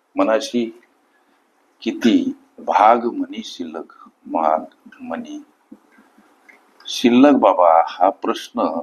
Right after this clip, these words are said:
आम्ही मनाशी केला पाहिजे. तीस एकूण भाग, एकोणतीस भाग वापरले, याचा अर्थ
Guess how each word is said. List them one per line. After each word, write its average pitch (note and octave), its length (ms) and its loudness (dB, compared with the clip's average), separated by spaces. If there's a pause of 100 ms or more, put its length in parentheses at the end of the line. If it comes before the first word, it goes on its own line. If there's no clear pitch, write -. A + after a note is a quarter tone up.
(120)
आम्ही F2 200 -6
मनाशी F#2+ 420 -2
केला F2+ 240 -4
पाहिजे. - 420 -12 (2000)
तीस C#3+ 440 4 (500)
एकूण B2 340 -4
भाग, A2+ 280 -4
एकोणतीस A2+ 680 0
भाग G#2+ 200 0
वापरले, G#2 580 0
याचा G2+ 340 0
अर्थ F#2 360 0